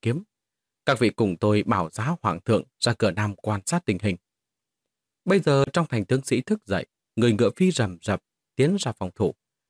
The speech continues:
Tần Vương là vai chúa họ Quảng Vũ trấn thủ Trường An. Ông dụng binh rất giỏi, tính tình khoan hòa, được lòng tướng sĩ. Trong thành Trường An đã có năm vạn quân bộ và một vạn quân kỵ do Thứ sử Trường An là Vũ Kỵ Đại Tướng quân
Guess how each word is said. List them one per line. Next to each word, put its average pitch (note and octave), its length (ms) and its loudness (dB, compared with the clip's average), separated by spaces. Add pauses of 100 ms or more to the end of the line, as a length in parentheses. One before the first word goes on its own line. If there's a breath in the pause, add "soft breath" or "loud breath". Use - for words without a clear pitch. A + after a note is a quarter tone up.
(160)
Tần D3+ 160 2
Vương F3 200 2
là C#3+ 80 2
vai D#3 200 0
chúa F3+ 260 0
họ G2+ 240 0
Quảng G2+ 320 -4
Vũ A#2+ 280 0
trấn E3 200 0
thủ F#2+ 200 -2
Trường F#2 180 -4
An. A#2 200 -2 (480)
Ông F3+ 140 0
dụng B2 180 0
binh A2+ 140 0
rất G3 200 -2
giỏi, E2 220 -2 (240)
tính F#3+ 140 2
tình G2 200 0
khoan A#2 300 -4
hòa, F2+ 240 -4 (180)
được A2+ 220 0
lòng F2+ 240 -2
tướng B2 200 2
sĩ. D#3+ 200 0 (400)
Trong F#3+ 120 0
thành A#2+ 160 2
Trường A2+ 200 0
An A2+ 300 0
đã G#2+ 100 0
có C#3+ 140 -6
năm A2+ 280 -4
vạn - 220 -2
quân F#2+ 280 -2
bộ G2 200 2 (180)
và A#2 100 0
một G#2 220 -2
vạn A2 200 -2
quân E3+ 220 -2
kỵ A#2 220 0 (320)
do G2+ 260 0
Thứ F3 220 2
sử G#2+ 260 -2
Trường G2 200 -2
An A#2+ 200 0 (280)
là G#2+ 120 0
Vũ C3+ 180 0
Kỵ B2+ 160 2
Đại G2+ 140 2
Tướng E3 240 0
quân D#3 300 0